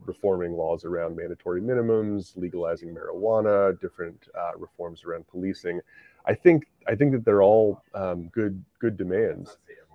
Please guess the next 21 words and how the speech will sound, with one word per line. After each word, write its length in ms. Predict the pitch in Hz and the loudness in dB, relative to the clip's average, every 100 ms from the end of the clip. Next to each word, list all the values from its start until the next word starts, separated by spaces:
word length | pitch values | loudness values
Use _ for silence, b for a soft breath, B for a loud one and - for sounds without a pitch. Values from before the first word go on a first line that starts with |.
| _ | _
I 80 | 117 | -6
do 260 | 107 147 151 | -2 2 2
think, 260 | 143 120 | 0 -2
however, 340 | 110 110 104 104 | 2 2 2 0
that 200 | 98 - | -2 -2
there 180 | 101 92 | 0 0
are 140 | 90 | -2
broader 480 | 87 92 92 98 80 | -6 -2 0 0 -2
structural 720 | - - _ 107 98 - 95 90 | -10 -20 _ -2 -2 -6 -6 -4
problems 520 | - 87 90 82 - | -2 -2 -2 -8 -14
of 100 | 82 | -14
American 460 | 85 85 85 - 78 | -8 -8 -8 -10 -20
society. 540 | - - 92 90 78 | -8 0 2 2 -2
And 120 | - | -12
until 280 | - - 120 | -8 -2 0
you 100 | 95 | -2
tackle 440 | - 101 98 87 | -2 -2 -2 -4
those, 420 | 87 104 98 85 - | 0 0 0 -4 -8
you're 120 | 90 | -4
not 240 | 101 101 | -2 -4
going 260 | - 92 | -4 -6